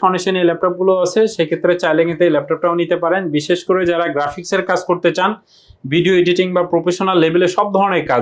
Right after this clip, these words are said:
যারা স্মুথলি রান করতে চাচ্ছিলেন, ডেস্কটপের বিকল্প হিসেবে কাজ করতে চান, তারা কিন্তু চাইলে Ryzen-এর এই ল্যাপটপটা নিতে পারেন। সেক্ষেত্রে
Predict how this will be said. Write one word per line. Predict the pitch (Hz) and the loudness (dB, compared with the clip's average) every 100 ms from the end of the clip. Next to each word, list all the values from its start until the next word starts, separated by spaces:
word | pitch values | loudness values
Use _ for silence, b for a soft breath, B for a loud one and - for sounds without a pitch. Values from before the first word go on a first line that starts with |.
| 131 | 0
যারা | 143 151 | 0 0
স্মুথলি | 151 180 180 180 | -2 -4 0 2
রান | 156 156 | 2 0
করতে | 175 180 175 | 0 0 -2
চাচ্ছিলেন, | 175 180 180 196 151 | -2 2 0 2 -2
ডেস্কটপের | 147 - 185 180 190 165 | -2 -2 -2 0 0 0
বিকল্প | 160 180 175 175 | 0 2 2 2
হিসেবে | 170 185 180 165 | 2 0 0 -2
কাজ | 156 | -2
করতে | 151 143 120 | -4 -2 -2
চান, | - - b b b b | -2 -4 b b b b
তারা | 151 160 175 | 0 2 0
কিন্তু | 185 185 | 0 2
চাইলে | 175 185 208 170 | 2 4 4 4
Ryzen-এর | 151 165 175 185 190 226 | 4 2 2 0 -2 2
এই | 208 | 4
ল্যাপটপটা | 180 160 151 151 | 4 2 0 0
নিতে | 139 127 127 | 0 2 2
পারেন। | 143 214 - - _ _ - | 2 0 -6 -18 _ _ -4
সেক্ষেত্রে | 160 156 170 185 | -2 2 2 2